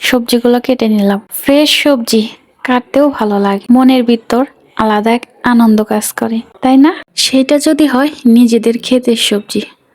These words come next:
তাহলে তো আর কোনো কথাই নেই। এই যে আমি সবজিগুলো কাটছি, এটা হলো আমার শ্বশুর বাড়ির সবজি, আমার শ্বশুর চাষ করেছে। তো এটা এনেছে প্রায় অনেক দিনই হলো,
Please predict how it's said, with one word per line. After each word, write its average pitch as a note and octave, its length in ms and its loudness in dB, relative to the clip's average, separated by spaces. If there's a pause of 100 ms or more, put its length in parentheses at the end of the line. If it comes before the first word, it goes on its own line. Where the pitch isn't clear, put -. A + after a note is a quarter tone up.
তাহলে B3 340 0
তো B3 160 -2 (420)
আর A3 180 -2
কোনো A#3 200 0 (120)
কথাই G#3+ 440 -2
নেই। G3 120 -2 (800)
এই C4+ 120 2
যে D4 180 2
আমি D4 120 6 (100)
সবজিগুলো C4 520 2
কাটছি, A3+ 420 -2 (680)
এটা C#4+ 220 -2
হলো C#4 260 2 (440)
আমার A3+ 280 4
শ্বশুর B3 340 0
বাড়ির A#3+ 320 0 (220)
সবজি, G#3+ 440 -4 (280)
আমার A#3 200 4
শ্বশুর A#3+ 420 0
চাষ G#3+ 300 -4
করেছে। G3 440 -2 (380)
তো C4 60 0 (120)
এটা B3 260 0
এনেছে C4+ 360 4 (140)
প্রায় B3 280 0
অনেক B3 240 6
দিনই C#4+ 200 6
হলো, A#3 280 0